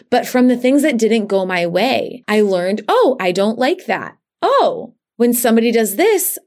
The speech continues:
I ha-, that's a boundary for me that I need to set," right? It's the same thing when, when our clients, they get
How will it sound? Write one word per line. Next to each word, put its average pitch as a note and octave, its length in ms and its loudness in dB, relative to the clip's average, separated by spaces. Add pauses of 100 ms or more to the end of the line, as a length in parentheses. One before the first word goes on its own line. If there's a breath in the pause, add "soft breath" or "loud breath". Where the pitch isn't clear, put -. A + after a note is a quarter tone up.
I G3+ 140 -6
ha-, G3 180 -4
that's E3+ 200 -6
a A3+ 80 2
boundary G4+ 360 2
for C4 160 0
me F#3+ 140 0
that D#3+ 140 -2
I D#3 100 -4
need D3+ 200 -8
to E3 100 -12
set," - 280 -10
right? A#3+ 380 0
It's B3 140 -2
the D#4 100 2
same D4 380 2
thing D4+ 240 2
when, G3 380 0 (260)
when A3+ 140 2
our G#3 140 0
clients, A3 500 -2
they F#3+ 140 0
get F3+ 320 -2